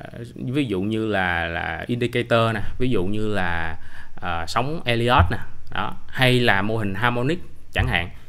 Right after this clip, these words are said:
thì tất cả những cái đó đều chỉ sử dụng giá mà thôi. À, quanh đi quẩn lại thì cũng chỉ là phân tích cái giá, và price action nó chỉ sử dụng giá, cho nên nó được gọi là phân tích,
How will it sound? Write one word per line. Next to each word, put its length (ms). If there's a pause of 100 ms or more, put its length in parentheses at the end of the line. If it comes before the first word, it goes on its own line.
(260)
thì 80
tất 180
cả 100
những 120
cái 60
đó 60
đều 280
chỉ 140
sử 160
dụng 240
giá 260
mà 80
thôi. 180 (500)
À, 80 (300)
quanh 240
đi 120
quẩn 260
lại 220
thì 180
cũng 260
chỉ 220
là 200
phân 100
tích 220
cái 180
giá, 340 (560)
và 200
price 200
action 440
nó 180
chỉ 180
sử 100
dụng 220
giá, 320
cho 120
nên 340
nó 180
được 180
gọi 100
là 120
phân 100
tích, 100